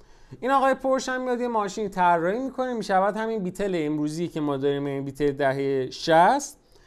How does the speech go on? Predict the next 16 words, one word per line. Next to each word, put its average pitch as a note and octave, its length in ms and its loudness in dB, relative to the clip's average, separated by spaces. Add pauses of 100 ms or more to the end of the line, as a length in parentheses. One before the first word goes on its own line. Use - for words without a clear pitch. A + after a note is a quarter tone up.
(220)
هفتاد G#3 380 2
و A3 60 0
دو A3+ 180 -2
کیلومتر A3+ 380 -2
سرعت F#3 560 2
می‌رفته، A3+ 440 0
چهار G#3+ 300 2
تا G#3+ 120 -4
سیلندر F#3+ 420 -2
داشته، D4 280 -4
بعد C#4 180 0
فوق C#4 380 2
العاده A#3 300 4
هم A3+ 100 -4
ارزون C#3+ 540 -2
بوده. G#2+ 240 -6